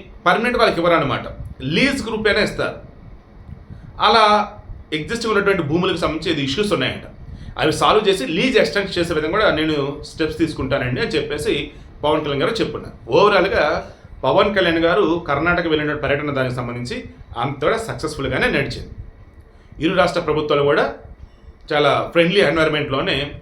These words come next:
ఒప్పందాలు కనుక ఏమైనా ఉంటే అవి కానీ, ఇదిగో మనం అది చేద్దాం, ఇది చేద్దాం అంటే అవి కానీ అన్నీ కూడా సవ్యంగా జరుగున్నాయి. So పవన్ కళ్యాణ్ తన డ్యూటీని as a డిప్యూటీ చీఫ్ మినిస్టర్గా the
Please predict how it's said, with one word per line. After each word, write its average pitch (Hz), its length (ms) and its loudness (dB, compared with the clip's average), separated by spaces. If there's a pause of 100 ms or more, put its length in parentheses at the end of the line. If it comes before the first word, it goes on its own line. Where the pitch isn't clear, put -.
(380)
ఒప్పందాలు 160 440 2
కనుక 139 200 0
ఏమైనా 135 180 0
ఉంటే 135 140 0
అవి 131 160 0
కానీ, 139 200 -2 (600)
ఇదిగో 160 200 2
మనం 147 140 0
అది 131 140 -4
చేద్దాం, 143 300 0
ఇది 131 120 -6
చేద్దాం 135 160 0
అంటే 123 140 -2
అవి 131 160 0
కానీ 139 160 -2 (160)
అన్నీ 139 200 -2
కూడా 175 160 -2
సవ్యంగా 120 340 -2
జరుగున్నాయి. - 360 -8 (260)
So 214 80 2 (180)
పవన్ 143 280 2
కళ్యాణ్ 165 280 0 (440)
తన 127 140 0 (100)
డ్యూటీని 170 380 2 (380)
as 127 200 0
a 131 100 -2
డిప్యూటీ 165 300 0
చీఫ్ 151 300 -2
మినిస్టర్గా 156 340 -4 (400)
the 107 80 -8